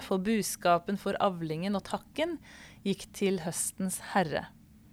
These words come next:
Og en del av den tradisjonen var også å dele maten med de som ikke hadde mye. For gavmildheten er vakrest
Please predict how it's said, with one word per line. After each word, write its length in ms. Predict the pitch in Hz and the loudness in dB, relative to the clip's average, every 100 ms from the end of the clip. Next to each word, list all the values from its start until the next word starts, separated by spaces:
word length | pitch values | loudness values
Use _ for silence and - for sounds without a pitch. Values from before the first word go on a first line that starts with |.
| - - - - - - | -20 -20 -20 -20 -20 -6
Og 80 | - | 4
en 80 | 208 | 10
del 240 | 226 277 | 10 10
av 80 | 302 | 8
den 80 | 233 | 6
tradisjonen 480 | 214 202 208 190 180 | 4 2 2 0 2
var 160 | 185 | 2
også 160 | 170 180 | 0 0
å 80 | 180 | 0
dele 160 | 165 | 0
maten 400 | 165 160 147 - | 0 -2 -2 0
med 160 | 208 170 | 0 0
de 80 | 156 | -4
som 160 | - | -4
ikke 320 | 175 - 165 - | -8 -8 -10 -8
hadde 240 | 156 156 | -6 -6
mye. 240 | 82 - - - - - - - - - - - - - | -6 -8 -16 -20 -20 -20 -20 -20 -20 -20 -20 -20 -20 -20
For 160 | - 208 | -4 8
gavmildheten 560 | 233 214 185 196 214 214 | 10 10 8 6 6 4
er 80 | |
vakrest 640 | 190 - - 320 - - | 4 0 -2 0 0 -4